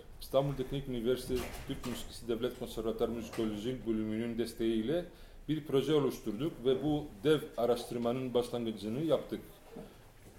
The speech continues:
Söz edilen matbu kitaplara gelince <clears throat> en önemli olan kitaplar işte bunlar. Soldan sağa doğru Efterpi, ilk basılan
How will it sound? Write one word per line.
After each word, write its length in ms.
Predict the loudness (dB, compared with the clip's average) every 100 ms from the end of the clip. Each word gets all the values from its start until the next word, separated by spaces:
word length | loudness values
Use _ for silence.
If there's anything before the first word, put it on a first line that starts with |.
| -16 -4
Söz 300 | 4 6 6
edilen 340 | 4 4 4
matbu 600 | 2 0 0 2 4 4 0
kitaplara 420 | 0 4 6 6
gelince 640 | 6 4 4 4 6 4 2 -10 -16 -14 -14 -12 -12 -12 -18 -16 -16 -18
<clears throat> 1000 | -20 -20 -20 -20 -20 -20 -20 -20 -14 2
en 140 | 4
önemli 440 | 6 4 2 6 6
olan 240 | 6 2
kitaplar 540 | 2 0 4 4 4 0 -12 -18
işte 280 | -8 -6 -4
bunlar. 340 | -2 2 2 2 -6 -20 -20 -20 -20 -20 -20 -20 -16
Soldan 440 | 0 2 6 4
sağa 380 | 6 8 10 10
doğru 420 | 4 4 2 2 -4 -14 -8 0
Efterpi, 680 | 0 4 4 4 0 -4 -4 -6
ilk 240 | -8 2
basılan 460 | 2 2 0 2